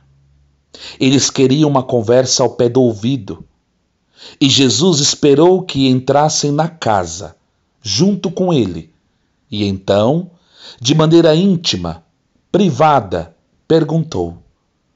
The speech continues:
"O que eu posso fazer por vocês? Vocês acreditam que eu posso curar?" E eles responderam: "Sim, Senhor." E então, de maneira muito íntima,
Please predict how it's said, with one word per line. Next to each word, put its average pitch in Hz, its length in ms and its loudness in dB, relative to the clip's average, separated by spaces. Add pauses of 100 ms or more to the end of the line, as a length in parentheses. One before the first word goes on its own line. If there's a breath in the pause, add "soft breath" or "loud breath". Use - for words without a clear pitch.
(380)
"O - 80 -8
que 208 140 -2
eu 196 60 2
posso 117 440 0
fazer 92 460 -2
por 90 160 -4
vocês? 85 800 -8 (960 soft breath)
Vocês 160 400 2
acreditam 139 640 0
que 104 100 -6
eu 101 80 0
posso 113 360 -2
curar?" 107 580 -2 (880)
E 104 140 -2
eles 110 240 0
responderam: 123 720 0 (420)
"Sim, 180 440 -2
Senhor." 85 580 -6 (1040 soft breath)
E 127 120 2
então, 151 520 2
de 139 140 0
maneira 156 580 2
muito 170 380 -2
íntima, 110 640 -2